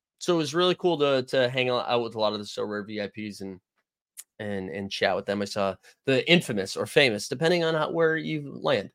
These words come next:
the Y N W A. Uh, but it was a really good time. It was a really good time. Uh, John Dub. Yeah, dude, where were you, dude?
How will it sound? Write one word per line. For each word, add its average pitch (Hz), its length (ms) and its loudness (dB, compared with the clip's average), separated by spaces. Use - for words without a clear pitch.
the 110 80 0
Y 107 200 2
N 107 80 -2
W 101 380 2
A. 110 200 2
Uh, 85 300 0
but - 120 -2
it 156 40 4
was 160 160 2
a 139 60 0
really 117 260 0
good 98 160 -4
time. 90 360 -6
It 98 60 -16
was 101 120 -16
a 98 40 -10
really 90 160 -8
good 92 140 -10
time. 92 260 -14
Uh, 135 200 12
John 170 380 12
Dub. 226 220 12
Yeah, 262 200 12
dude, 285 280 12
where 247 180 12
were 381 240 12
you, 330 160 12
dude? 107 360 0